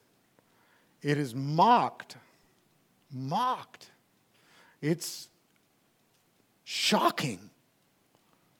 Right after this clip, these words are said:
the way. Now, I understand not everybody agrees with what they consider truth to be, but okay, get your own church.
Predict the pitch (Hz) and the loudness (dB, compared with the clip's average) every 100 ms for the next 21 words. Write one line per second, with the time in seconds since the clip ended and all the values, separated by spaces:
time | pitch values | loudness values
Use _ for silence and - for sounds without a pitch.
0 | _ _ _ _ 131 131 135 143 143 147 | _ _ _ _ -4 2 4 4 4 4
1 | 143 156 175 196 - - 165 160 170 156 | 6 4 4 2 -2 0 2 2 2 4
2 | 151 151 165 156 156 165 180 156 175 175 | 6 6 4 6 6 6 2 2 4 6
3 | 160 165 147 151 131 151 143 147 151 147 | 4 2 -2 -4 0 0 2 4 2 2
4 | 143 - 165 156 139 - 156 147 - 175 | -4 0 0 0 -2 -2 0 0 0 0
5 | 156 147 120 151 - - - - - 143 | 2 2 2 -2 -6 -20 -20 -20 -6 6
6 | 143 151 - - - 147 147 143 143 180 | 8 8 4 -8 2 2 2 4 4 4
7 | 165 - 151 143 170 185 208 - 143 117 | -2 -4 -2 0 4 4 4 2 0 0
8 | 98 - | -4 -14